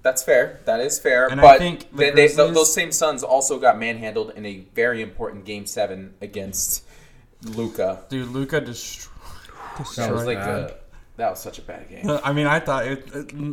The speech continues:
Speaker 2: like, now that it's over, I think it was,
Speaker 1: Mm-hmm.
Speaker 2: I think it's hilarious, but it was just, like, a disappointing game 'cause, like, Game Seven, you always wanna get hyped for a Game Seven.
Speaker 3: Yep.
Speaker 2: So disappointing.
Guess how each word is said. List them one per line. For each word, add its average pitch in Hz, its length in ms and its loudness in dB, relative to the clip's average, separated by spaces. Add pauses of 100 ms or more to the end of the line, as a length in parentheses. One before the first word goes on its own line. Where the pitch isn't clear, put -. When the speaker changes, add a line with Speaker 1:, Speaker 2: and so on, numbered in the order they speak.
Speaker 2:
like, 131 220 -2
now 135 360 -2
that 143 180 0
it's 131 100 -12
over, 127 260 -6
I 139 80 0
think 131 180 -6
it 113 40 -14
was, 120 180 -12
Speaker 1:
Mm-hmm. 110 380 -10
Speaker 2:
I 127 60 -4
think 131 100 -2
it's 120 140 -10
hilarious, 123 640 -6
but 143 100 -6
it 131 60 -8
was 131 160 -8
just, 123 140 -14
like, 131 100 -10
a 120 60 -10
disappointing 120 640 -10
game 113 240 -8
'cause, 123 160 -10
like, 117 100 -12
Game 123 220 -6
Seven, 117 400 -4
you 113 100 -4
always 110 240 -8
wanna 117 180 -6
get 113 200 -8
hyped 113 220 -10
for 117 140 -10
a 113 60 -10
Game 113 220 -14
Seven. 113 360 -10 (300)
Speaker 3:
Yep. 110 240 -6
Speaker 2:
So 131 100 -10
disappointing. 117 680 -10